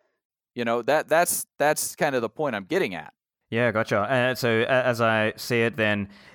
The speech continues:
Speaker 2: given the need for confidence around Bitcoin's total supply, potentially then that points towards a tension there between the scarcity front and the privacy front, if you will.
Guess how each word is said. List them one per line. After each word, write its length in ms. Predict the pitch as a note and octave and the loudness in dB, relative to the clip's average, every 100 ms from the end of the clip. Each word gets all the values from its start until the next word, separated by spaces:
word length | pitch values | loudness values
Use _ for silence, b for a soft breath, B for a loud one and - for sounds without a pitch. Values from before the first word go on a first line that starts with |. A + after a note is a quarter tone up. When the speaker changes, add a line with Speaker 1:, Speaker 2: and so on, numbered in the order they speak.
| B - A#2 | B -14 -4
Speaker 2:
given 500 | B2 C3 B2 A#2+ G2+ | 0 0 0 -2 0
the 480 | G#2+ G2+ G2+ G2 - _ _ _ _ _ _ | 2 2 2 0 -6 _ _ _ _ _ _
need 420 | - G#2+ A2 G#2+ | -6 0 0 0
for 360 | G2 G#2+ G2 F#2+ | 0 2 4 2
confidence 580 | - G#2+ G#2 G2+ G#2 G2 | 2 0 0 0 0 0
around 300 | G2 F#2+ F#2+ | 2 2 2
Bitcoin's 420 | G#2 - G2+ F#2 | 0 0 0 0
total 260 | - G#2 F#2+ | 0 2 0
supply, 480 | G#2 F2+ G#2+ G#2+ G#2 | -2 0 2 4 2
potentially 540 | A2 A#2 A2 - G#2 | -2 -2 -2 -2 0
then 340 | G2+ G2+ G2 F#2 B B B | 2 0 -2 -6 B B B
that 360 | G#2 G#2 - - _ _ _ | 2 2 0 -6 _ _ _
points 380 | - B2+ A2+ - | -4 -2 -2 -2
towards 420 | - G2+ G2+ G2 | -2 2 2 2
a 40 | F#2 | -2
tension 400 | A2+ A#2 - G#2+ | 0 0 0 2
there 180 | G2 F2+ | 2 2
between 600 | G2 A2 G2 F#2+ F#2 F2+ _ _ _ _ - | 0 0 0 0 -4 -8 _ _ _ _ -10
the 160 | G2 | -6
scarcity 480 | G2 - B2+ B2+ B2+ | -4 2 2 4 0
front 320 | A#2 B2 A#2+ | 2 2 2
and 100 | A2+ | 2
the 60 | G2+ | 2
privacy 420 | - G#2 G2+ G#2 | 2 2 2 -4
front, 480 | F#2+ F#2+ F2+ - - - | -2 -2 -2 -6 -16 -14
if 100 | - | -8
you 100 | F2+ | -4
will. 220 | F2+ F2+ | -4 -6